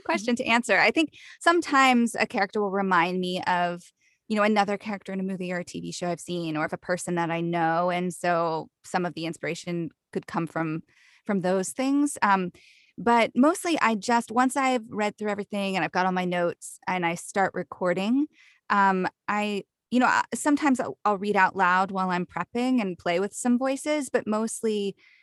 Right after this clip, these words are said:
Speaker 2: I get in the booth, I start recording and see what comes out after doing, having done all that research, um, and prep. And if I like it, I will stick with that. And I will make, like, a M P three clip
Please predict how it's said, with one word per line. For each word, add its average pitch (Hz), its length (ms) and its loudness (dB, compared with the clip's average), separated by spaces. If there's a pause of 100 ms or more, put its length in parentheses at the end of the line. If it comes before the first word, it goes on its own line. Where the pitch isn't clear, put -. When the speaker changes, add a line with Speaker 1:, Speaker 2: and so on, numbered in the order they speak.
(120)
Speaker 2:
I 214 80 -4
get 220 180 0
in 233 100 2
the 220 60 0
booth, 208 380 0 (540)
I - 20 -8
start 233 240 2
recording 208 580 -2
and 180 220 -4
see 202 160 -8
what 190 160 0
comes 180 260 -6
out 185 320 4
after 175 280 0
doing, 180 420 -6
having 180 200 -6
done 180 200 0
all 185 100 -2
that 175 200 -2
research, 180 680 -4
um, 156 220 -4
and 156 140 -6
prep. 190 400 -2 (800)
And 208 560 2
if 202 140 -2
I 214 60 4
like 311 260 2
it, 202 260 0
I 190 240 0
will 185 580 0 (360)
stick - 260 -8
with 175 140 -6
that. 175 420 4
And 196 160 0
I 180 260 -2
will 170 500 -4 (720)
make, 185 380 -4 (160)
like, 180 160 -6
a 165 280 -2
M 185 80 0
P 170 180 -12
three 175 200 -6
clip - 340 -2